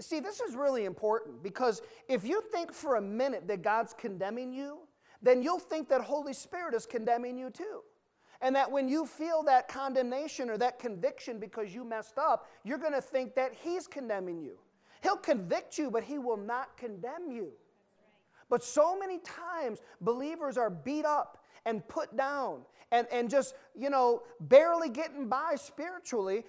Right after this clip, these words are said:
because they're so condemned. Condemnation don't come from God. Condemnation comes from Satan. All right, let me prove it. Verse thirty-one, "What shall we say to all these things?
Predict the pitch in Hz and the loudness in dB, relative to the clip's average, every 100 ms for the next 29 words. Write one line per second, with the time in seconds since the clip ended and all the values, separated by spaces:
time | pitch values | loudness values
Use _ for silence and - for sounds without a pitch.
0 | - 254 - 277 240 254 - 302 277 277 | -8 -6 0 0 2 2 2 2 2 2
1 | 302 339 370 453 370 139 - _ _ _ | -6 -4 -2 -2 -4 -8 -16 _ _ _
2 | _ _ _ - 302 339 359 320 302 339 | _ _ _ -2 0 2 2 0 0 -2
3 | 330 277 277 294 269 269 285 294 285 311 | -2 2 2 2 0 -2 0 -2 -2 -6
4 | 320 359 135 190 _ _ _ _ _ _ | -4 -4 -4 -8 _ _ _ _ _ _
5 | - 277 311 302 285 349 330 294 285 285 | -2 0 0 0 0 -2 -6 -6 -4 -6
6 | 294 311 - 403 554 - 160 - _ _ | -6 -8 -6 -8 -10 -12 -18 -20 _ _
7 | _ _ _ - - _ _ _ - 262 | _ _ _ -20 -20 _ _ _ 6 8
8 | 220 254 269 311 311 170 - _ _ _ | 8 4 -2 -2 -2 -4 -8 _ _ _
9 | _ 196 247 - 277 277 269 269 147 214 | _ 6 6 8 6 6 4 4 6 6
10 | 285 311 294 269 - 294 226 220 247 233 | 8 6 4 2 2 6 8 8 6 2
11 | 240 - 233 196 151 | -2 -2 0 0 -2